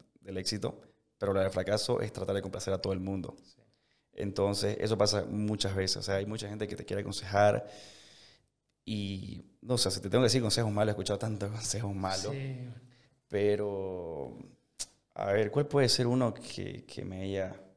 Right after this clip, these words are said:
Speaker 1: La verdad que no, no, no tengo uno en mente ahorita que me
Speaker 2: Ajá.
Speaker 1: hayan dicho repetitivo, uno malo,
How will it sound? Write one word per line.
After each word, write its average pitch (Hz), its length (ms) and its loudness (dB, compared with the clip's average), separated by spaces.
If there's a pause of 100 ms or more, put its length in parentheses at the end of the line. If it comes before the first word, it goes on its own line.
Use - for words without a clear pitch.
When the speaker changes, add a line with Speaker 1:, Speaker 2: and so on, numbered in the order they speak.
(1000)
Speaker 1:
La 98 140 4
verdad 113 160 8
que 113 80 -2
no, 113 280 0
no, 120 200 0
no 117 320 2
tengo 131 240 2
uno 123 100 2
en 95 100 -4
mente 113 300 -4
ahorita 101 260 -2
que 101 100 -4
me 98 60 -8
Speaker 2:
Ajá. 101 60 -6
Speaker 1:
hayan 104 180 -6
dicho 101 440 -8
repetitivo, 101 580 0
uno 98 160 0
malo, 101 440 0